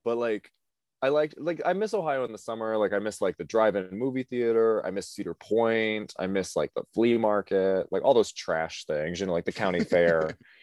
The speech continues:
Speaker 1: But I
Speaker 2: Oh, yeah.
Speaker 1: left, you know, I left for a reason, so.
Speaker 2: Yeah,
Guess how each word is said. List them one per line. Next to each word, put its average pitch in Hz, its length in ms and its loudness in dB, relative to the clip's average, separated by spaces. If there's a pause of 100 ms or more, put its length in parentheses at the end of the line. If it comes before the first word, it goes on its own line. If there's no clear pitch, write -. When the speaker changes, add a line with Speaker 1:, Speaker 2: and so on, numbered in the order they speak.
(280)
Speaker 1:
But 107 220 6
I 113 60 6
Speaker 2:
Oh, 120 100 8
yeah. 120 180 8
Speaker 1:
left, - 160 -4
you 107 80 2
know, 101 140 2
I 95 100 4
left 104 240 4
for 107 160 -2
a 104 40 2
reason, 87 500 -4
so. 85 420 -4 (320)
Speaker 2:
Yeah, 90 480 -2